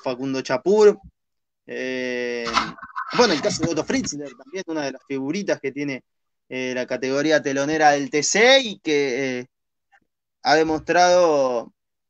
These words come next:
bueno, eh, encarar el año con chances y con ganas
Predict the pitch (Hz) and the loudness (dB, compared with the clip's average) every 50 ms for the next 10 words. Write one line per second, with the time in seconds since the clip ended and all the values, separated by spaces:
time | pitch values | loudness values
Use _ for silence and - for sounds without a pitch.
0 | _ _ _ 139 143 151 143 127 107 - _ _ _ - 127 131 117 - - _ | _ _ _ -2 -2 0 0 -2 -4 -10 _ _ _ -10 -8 -6 -6 -8 -10 _
1 | _ _ - 147 151 147 170 180 214 214 202 220 226 226 208 - 190 185 180 147 | _ _ -6 -2 0 4 6 6 6 6 4 4 2 2 2 0 0 0 0 2
2 | - 233 247 220 220 185 185 - - 190 190 196 220 226 226 233 226 214 - | 4 4 4 2 0 -4 -6 -6 -6 -4 0 2 2 4 4 4 2 0 -2